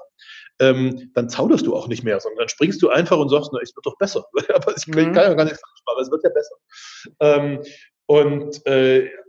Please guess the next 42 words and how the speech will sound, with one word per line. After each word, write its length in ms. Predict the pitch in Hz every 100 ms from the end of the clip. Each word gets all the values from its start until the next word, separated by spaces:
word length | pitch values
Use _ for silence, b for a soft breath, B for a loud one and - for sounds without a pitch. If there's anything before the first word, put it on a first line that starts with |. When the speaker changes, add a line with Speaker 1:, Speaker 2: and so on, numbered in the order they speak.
| 151 143 147
Speaker 1:
aber 100 | 160
diese 180 | 160 175
Erfahrung 320 | - 180 190
muss 120 | 143
man 100 | 139
natürlich 240 | 135 135
erstmal 240 | 135 - 123
machen 300 | 147 - 151
oder, 240 | 120 127
oder, 180 | 127 127
oder 180 | 123 127
dieses, 300 | 131 131 127
diese, 260 | 127 127 120 -
diese, 240 | 120 123 107
diese 220 | 117 117
Gewissheit, 580 | 117 190 - 139 113 117
diese 120 | 117
Sicherheit 480 | - - 123 117 -
muss 160 | 131
man 100 | 123
natürlich 260 | 120 123 127
erstmal, 340 | 123 - 123 120 B B B B -
erstmal, 720 | 127 - 127 123 120 123 123
äh, 40 |
sich 200 | 120 120
aneignen. 640 | 113 - 113 113 120 139 156 B B _ -
Ähm, 580 | 131 127 127 127 127 120 - _ _ _ -
das 160 | 123 135
ist 100 | 139
beim 140 | 123
ersten 260 | 127 123 147
Mal 200 | 131 131
halt, 260 | 131 131 - 123
äh, 200 | 123 120 120 -
nicht 260 | 127 131 -
ganz 220 | 131 131
so, 280 | 127 120 120
nicht 180 | 123
ganz 160 | 131 127
so 80 | 135
einfach. 500 | 127 156 156 -
Äh, 120 | -